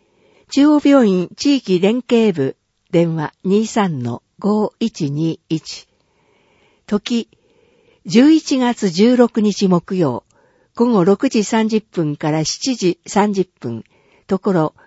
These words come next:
中央病院別館二階講堂。テーマ、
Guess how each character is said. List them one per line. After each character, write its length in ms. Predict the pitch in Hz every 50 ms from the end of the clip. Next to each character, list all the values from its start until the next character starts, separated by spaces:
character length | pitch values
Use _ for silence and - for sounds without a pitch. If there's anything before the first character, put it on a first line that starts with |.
| _ _ _ _ _ _ _ _ _ _ _
中 200 | - 247 247 269
央 140 | 277 262 247
病 240 | 262 254 240 220 190
院 220 | 165 156 160 156
別 260 | 156 190 185 - _ _
館 180 | - 214 214
二 280 | 214 185 180 180 190 185
階 300 | - - 226 233 226 -
講 260 | - - 165 160 160
堂。 340 | 160 175 156 147 143 143 - _ _ _ _ _ _ _ _ _
テ 200 | - - 208 180
ー 20 | 160
マ、 160 | 123 107 -